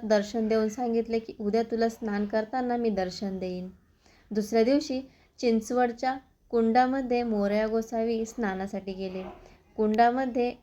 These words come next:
डुबकी लावून बाहेर येताना त्यांच्या हातामध्ये श्री गणेशाची एक छोटी मूर्ती होती. देवांनी त्यांच्या, त्यांना दर्शन दिले. ही मूर्ती मोरया गोसावी यांनी मंदिरात स्थापित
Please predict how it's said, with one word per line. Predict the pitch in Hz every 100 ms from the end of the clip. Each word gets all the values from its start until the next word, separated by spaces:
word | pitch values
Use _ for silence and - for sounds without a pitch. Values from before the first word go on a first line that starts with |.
| -
डुबकी | 214 214 - 233
लावून | 226 247 233 240 - - _ 208
बाहेर | 202 202 220
येताना | 214 262 254 240
त्यांच्या | 226 208 233
हातामध्ये | 208 202 214 233 233 214
श्री | 208 240
गणेशाची | 226 202 202 214 214 208 226
एक | 226
छोटी | - 254 -
मूर्ती | 202 196 196 214
होती. | 196 196 190 196 - - - _
देवांनी | 214 220 240 254 254
त्यांच्या, | 240 220 220 233 -
त्यांना | 214 214 262
दर्शन | 226 190 - 214
दिले. | 202 185
ही | 180 196 247
मूर्ती | 233 226 247
मोरया | 233 208 196 208 214
गोसावी | 220 226 247 240 233
यांनी | 254 247
मंदिरात | 233 202 190 196
स्थापित | 208 - 220 220